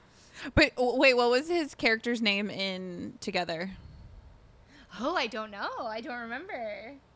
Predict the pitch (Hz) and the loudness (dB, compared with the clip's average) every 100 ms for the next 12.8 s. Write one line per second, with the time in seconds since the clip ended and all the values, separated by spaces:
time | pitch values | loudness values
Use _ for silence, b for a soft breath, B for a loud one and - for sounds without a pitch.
0 | _ _ _ _ _ - B B 190 202 | _ _ _ _ _ -20 B B 6 8
1 | 220 233 240 247 190 196 202 202 269 285 | 6 4 2 2 0 0 -6 -4 -2 -2
2 | 254 214 320 311 226 208 214 240 - - | 0 0 0 0 -2 -4 -6 -8 -14 -14
3 | - 214 202 - 202 180 185 - 208 208 | -4 -2 -2 0 0 0 -4 -6 -6 2
4 | 330 302 226 208 214 226 233 185 208 196 | 4 6 4 2 0 0 2 0 0 -4
5 | 208 180 190 240 269 - 254 254 214 196 | -4 -4 -4 -4 -6 -8 -6 -2 -2 -2
6 | 214 - 262 220 220 220 - 202 170 175 | -8 -8 0 0 0 -10 -10 -10 -10 -12
7 | 202 _ 269 277 233 202 165 190 _ _ | -18 _ -14 -12 -12 -12 -14 -20 _ _
8 | _ _ _ _ _ - 240 330 247 190 | _ _ _ _ _ -10 -10 -10 -12 -14
9 | 190 180 185 226 - 185 170 - - 196 | -14 -14 -12 -12 -14 -16 -16 -20 -18 -12
10 | 214 175 175 b b - 202 214 190 202 | -12 -12 -16 b b -18 -16 -14 -14 -12
11 | 226 233 190 - - 160 156 - - 180 | -12 -12 -14 -16 -16 -16 -14 -18 -16 -16
12 | 208 214 196 185 147 - - | -16 -16 -18 -16 -16 -16 -20